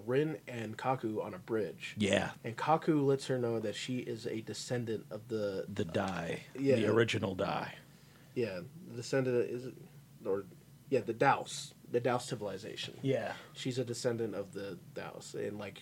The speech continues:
Speaker 1: she, he says, "You'll have more power than you'll ever, like, realize."
Speaker 2: More power than even he, he can comprehend.
Speaker 1: Yeah, so that's pretty cool. Pretty cool setup for it. And we, you know, this is basically the end of the intro movie, I wanna say.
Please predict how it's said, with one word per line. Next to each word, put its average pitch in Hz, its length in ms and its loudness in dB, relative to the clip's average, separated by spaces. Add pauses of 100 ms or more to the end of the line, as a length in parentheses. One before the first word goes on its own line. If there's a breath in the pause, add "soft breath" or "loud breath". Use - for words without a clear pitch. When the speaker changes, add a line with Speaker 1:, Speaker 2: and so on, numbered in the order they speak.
Speaker 1:
she, - 200 -8
he 117 220 -8
says, 110 240 -4
"You'll 113 140 0
have 110 260 -4
more 123 420 6
power 113 440 2
than 104 160 -4
you'll 98 200 -6
ever, 98 220 -8 (280)
like, 92 260 -8
realize." 76 640 -8
Speaker 2:
More 123 160 2
power 113 400 -2
than 98 400 -8 (160)
even 110 260 -4
he, 95 180 -8 (360)
he 143 100 0
can 117 240 -4 (160)
comprehend. 101 720 -2 (220)
Speaker 1:
Yeah, 104 260 -4 (100)
so 101 440 -2 (160)
that's 120 180 -2
pretty 123 240 -2
cool. 110 320 0
Pretty 110 220 -4
cool 107 80 -6
setup 113 380 0
for 110 220 0
it. 104 120 -6
And 120 200 -4
we, 120 220 0 (180)
you 127 80 0
know, 107 220 -4 (120)
this 143 200 2
is 135 80 -2
basically 135 460 6
the 120 160 4
end 127 180 6
of 120 160 -2
the 120 240 2
intro 131 320 6
movie, 117 300 2
I 104 60 2
wanna 107 300 2
say. 117 600 2